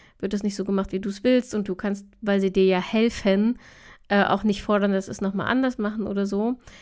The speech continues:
dann überleg dir bitte mal, ähm,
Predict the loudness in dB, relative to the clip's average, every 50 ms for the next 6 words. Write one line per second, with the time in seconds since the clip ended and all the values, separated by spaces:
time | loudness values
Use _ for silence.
0 | -20 -20 -14 _ 0 2 2 2 2 2 2 2 2 2 0 0 -4 -2 -2 -2
1 | -2 0 0 2 2 2 2 2 0 0 -2 -4 _ -4 -2 0 2 2 2 2
2 | 2 0 0 0 0 0 -2 -4